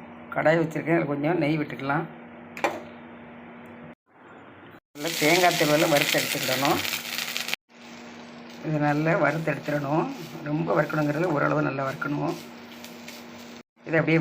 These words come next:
வறுத்து எடுத்துடலாம். தேங்காய் திருவல் கொஞ்சம் எடுத்து வச்சுட்டேன் வறுத்ததை. ஒரு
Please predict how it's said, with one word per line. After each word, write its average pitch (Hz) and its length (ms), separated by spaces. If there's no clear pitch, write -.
வறுத்து 147 260
எடுத்துடலாம். 143 500
தேங்காய் 165 380
திருவல் 151 340
கொஞ்சம் 180 400
எடுத்து 156 240
வச்சுட்டேன் 143 420
வறுத்ததை. 147 440
ஒரு 175 100